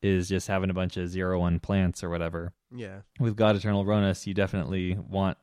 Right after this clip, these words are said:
Speaker 1: the larger power creatures, but you're, it's hard to get those at a good rate.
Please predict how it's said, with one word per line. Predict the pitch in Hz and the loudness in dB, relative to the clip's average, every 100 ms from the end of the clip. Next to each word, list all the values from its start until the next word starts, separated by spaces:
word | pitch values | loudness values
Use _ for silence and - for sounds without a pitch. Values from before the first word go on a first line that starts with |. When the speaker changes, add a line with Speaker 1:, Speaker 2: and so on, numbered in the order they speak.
| - | -6
Speaker 1:
the | 95 | -2
larger | 92 90 90 92 | 0 0 -2 -4
power | 98 92 90 | 0 0 0
creatures, | 98 95 90 90 | -4 -4 -4 -4
but | - 87 - - | -4 -6 -8 -10
you're, | 104 98 90 | -6 -4 -4
it's | - 101 | -6 -8
hard | - 107 92 | -2 -2 -2
to | |
get | 90 95 87 | -2 -4 -4
those | 101 101 101 | -2 -2 0
at | 90 | -2
a | 87 | -2
good | 95 92 | -4 -4
rate. | 85 85 98 | -4 -2 -4